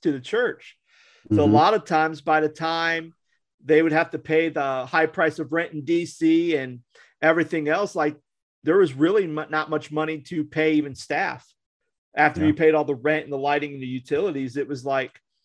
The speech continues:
Speaker 1: you know, I think, I think, I'm trying to remember that book. I think there might have been, like, maybe two or five bucks left, and that would have been Mark's salary for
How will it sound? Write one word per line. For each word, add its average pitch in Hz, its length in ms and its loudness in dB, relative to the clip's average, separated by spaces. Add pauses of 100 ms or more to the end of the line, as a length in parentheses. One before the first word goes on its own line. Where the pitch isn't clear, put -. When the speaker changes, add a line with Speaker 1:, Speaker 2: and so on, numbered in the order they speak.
(260)
Speaker 1:
you 143 100 -6
know, 143 80 0
I 143 100 2
think, 170 280 -4
I 156 80 2
think, 156 300 -6 (160)
I'm 139 140 -4
trying 156 120 -2
to 156 40 0
remember 151 240 -2
that 127 120 -4
book. 156 200 0
I 135 40 -2
think 151 200 -6
there 147 100 -6
might 143 140 -2
have 135 60 -8
been, 139 100 -8
like, 135 220 -4 (100)
maybe 147 240 -2
two 156 260 -2
or 143 80 -2
five 139 300 -4
bucks 143 300 -4
left, 131 440 -4 (420)
and 139 120 -2
that 147 100 4
would 147 80 4
have 127 40 -10
been 143 120 2
Mark's 139 300 -4
salary 139 500 -2
for 131 560 -6